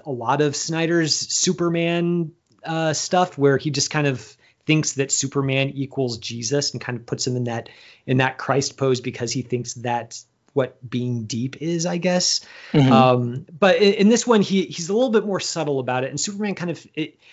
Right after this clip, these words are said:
Speaker 1: he's not striking Christ pose. He's more just striking more of a generic deity pose. Like, this is somebody who is above the, the people who are on Earth's surface. You know, Batman is just a person.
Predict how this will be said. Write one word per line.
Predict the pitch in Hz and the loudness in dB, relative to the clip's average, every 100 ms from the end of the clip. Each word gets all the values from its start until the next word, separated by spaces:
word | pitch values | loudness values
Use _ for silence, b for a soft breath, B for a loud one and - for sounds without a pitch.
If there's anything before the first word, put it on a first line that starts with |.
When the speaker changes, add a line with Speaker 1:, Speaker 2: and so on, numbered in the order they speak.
| b | b
Speaker 1:
he's | 208 254 | 2 4
not | 285 | 4
striking | 294 285 226 | 2 0 0
Christ | 180 180 | 0 -2
pose. | 175 160 | 0 -2
He's | 160 | 0
more | 190 240 | 0 0
just | 214 - | 0 -4
striking | - 185 175 175 | 0 0 0 -2
more | 156 160 | 0 0
of | 135 | -2
a | |
generic | 131 131 127 131 127 - _ _ 113 110 | -2 -4 0 0 -2 -6 _ _ -14 -8
deity | - 143 139 117 101 92 | -4 0 2 2 -2 -12
pose. | - - - | -14 -14 -12
Like, | 110 - | -12 0
this | 185 202 | 2 2
is | 196 | 2
somebody | - 156 151 143 139 131 131 b b b b | 2 2 4 2 2 0 -4 b b b b
who | - 147 135 139 | -2 2 2 0
is | 135 131 127 120 113 113 - - _ _ _ _ _ | 0 2 2 0 -2 -2 -2 -4 _ _ _ _ _
above | 160 131 185 185 185 165 135 120 _ _ | -2 2 4 6 6 4 -4 -10 _ _
the, | 147 120 143 131 123 120 120 123 - 104 117 _ _ | -14 -2 0 2 0 -2 -6 -12 -20 -20 -20 _ _
the | 135 135 | 0 0
people | 131 - 143 135 | 0 -2 0 0
who | - 127 | 0 -2
are | 123 123 | 0 0
on | 117 120 | -4 -6
Earth's | 120 - | -8 -6
surface. | - 117 - - | -8 -10 -8 -8
You | |
know, | 104 104 | -8 -4
Batman | 151 151 156 147 143 | 2 2 2 -2 0
is | 120 | -2
just | - 139 - - | -4 -4 -4 -8
a | 131 | -14
person. | - 120 110 113 107 | -8 -8 -6 -8 -10